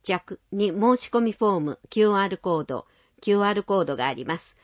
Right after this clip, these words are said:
または同室、郵便番号五六二の零零零三、西小路四の六の一へ郵送、ファックスで。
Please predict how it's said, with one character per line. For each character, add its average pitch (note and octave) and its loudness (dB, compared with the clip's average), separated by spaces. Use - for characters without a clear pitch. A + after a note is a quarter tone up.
ま G3+ -2
た A3 0
は E3+ 0
同 A#3+ 4
室、 - -10
郵 A#3+ 4
便 B3 4
番 G#3+ 0
号 D#3 0
五 A3+ 2
六 B3 0
二 F#3 0
の E3 -2
零 A3 2
零 F#3+ 2
零 F#3 0
三、 E3 -4
西 G#3+ -4
小 A#3 2
路 D#3+ -6
四 A#3 2
の E3 0
六 F#3+ 0
の G3+ 2
一 F3+ -2
へ D#3 -4
郵 G3 2
送、 E3+ -2
フ A3+ -2
ァ - 2
ッ - -4
ク - -16
ス D#3+ -8
で。 B2+ -10